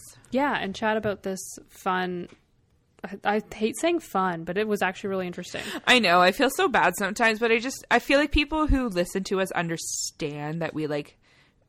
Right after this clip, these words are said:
Speaker 2: we know murder is bad, okay? We know. <laughs>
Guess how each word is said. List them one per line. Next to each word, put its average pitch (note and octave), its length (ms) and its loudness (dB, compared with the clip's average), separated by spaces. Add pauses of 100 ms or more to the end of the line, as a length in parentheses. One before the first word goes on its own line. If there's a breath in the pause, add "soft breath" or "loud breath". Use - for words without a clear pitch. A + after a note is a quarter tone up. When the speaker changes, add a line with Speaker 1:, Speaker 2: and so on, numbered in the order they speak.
(140)
Speaker 2:
we - 140 -6
know F#3+ 160 2
murder E3+ 280 4
is D#3+ 100 0
bad, C#3+ 320 -2
okay? D3+ 320 -6
We D#3 160 -6
know. C#3+ 520 -6
<laughs> G3+ 40 -6